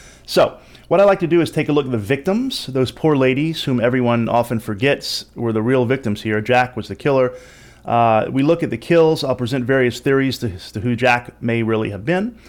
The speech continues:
give you my opinion. All right, ready to go to Victorian London. All aboard. So in the East End, which is where, like, Whitechapel was, East End general area of London,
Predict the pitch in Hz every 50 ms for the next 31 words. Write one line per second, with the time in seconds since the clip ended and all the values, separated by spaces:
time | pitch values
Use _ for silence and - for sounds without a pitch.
0 | - - - - - 139 120 127 123 127 139 131 127 - - 131 123 123 139 170
1 | 202 190 _ - - - - - - - - 117 139 165 160 135 - 110 135 147
2 | 156 143 120 147 151 156 160 151 156 - 165 156 143 123 123 - - 170 175 185
3 | 185 170 151 143 160 190 208 196 175 156 139 131 113 107 101 101 92 - - -
4 | 156 196 196 139 110 120 131 147 135 110 - - - - - - - - - -
5 | - - - - - - - - - _ - - - 170 156 151 - - - 190
6 | 220 226 220 - - 202 214 196 - - - 143 131 123 127 131 127 123 - 127
7 | 104 113 123 120 113 113 113 104 - - - 127 123 127 - 123 110 107 110 104
8 | 110 117 113 110 107 110 - 143 123 - - 123 113 117 120 120 117 113 101 -
9 | 117 113 113 110 110 113 107 104 120 120 117 110 107 107 107 -